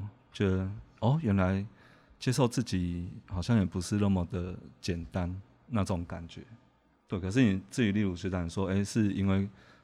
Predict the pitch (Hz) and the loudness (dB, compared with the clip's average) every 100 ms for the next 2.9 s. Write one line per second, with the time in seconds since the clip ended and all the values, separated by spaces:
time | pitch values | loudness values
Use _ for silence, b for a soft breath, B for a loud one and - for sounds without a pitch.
0 | - 110 92 104 90 85 82 82 - 87 | -2 0 2 0 0 -2 -4 -6 -10 -10
1 | 110 113 - 139 123 113 104 90 92 104 | -10 -10 4 8 8 8 4 2 2 0
2 | 101 87 98 92 92 90 87 90 | -2 0 -2 -2 -4 -6 -6 -8